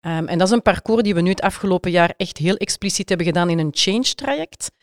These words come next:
ehm, waarbij heb ik gezegd van, "Kijk, mijn visie is niet veranderd, hè. We gaan nog altijd naar daar, maar ik ga samen met jullie nadenken hoe dat we daar gaan geraken, met heel kleine mijlpalen die we ook gaan vieren,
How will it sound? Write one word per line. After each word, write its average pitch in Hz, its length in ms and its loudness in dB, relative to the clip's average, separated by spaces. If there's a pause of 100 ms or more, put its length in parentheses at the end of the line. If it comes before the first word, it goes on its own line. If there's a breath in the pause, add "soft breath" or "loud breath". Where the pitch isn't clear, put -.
(360 loud breath)
ehm, 170 420 0
waarbij 175 280 2
heb 180 100 2
ik - 60 -10
gezegd 226 160 0
van, 190 120 -2
"Kijk, 214 160 0
mijn 175 220 2
visie 196 340 -4
is - 140 -6
niet 190 160 0
veranderd, 127 480 -6
hè. 190 100 -2
We 180 80 0
gaan 151 120 -2
nog 147 140 -2
altijd 254 280 0
naar 156 200 -2
daar, 151 460 -4 (500)
maar 240 540 0
ik - 180 -18
ga 165 120 -2
samen 240 440 2
met 185 120 2
jullie 214 240 0
nadenken 220 720 0 (180)
hoe 208 180 4
dat 220 120 4
we 202 60 2
daar 185 160 4
gaan 170 160 2
geraken, 175 360 0
met - 80 -8
heel 208 200 -2
kleine 170 300 0
mijlpalen 208 580 0
die 170 100 -2
we 160 80 -2
ook - 140 0
gaan 175 240 2
vieren, 151 500 -2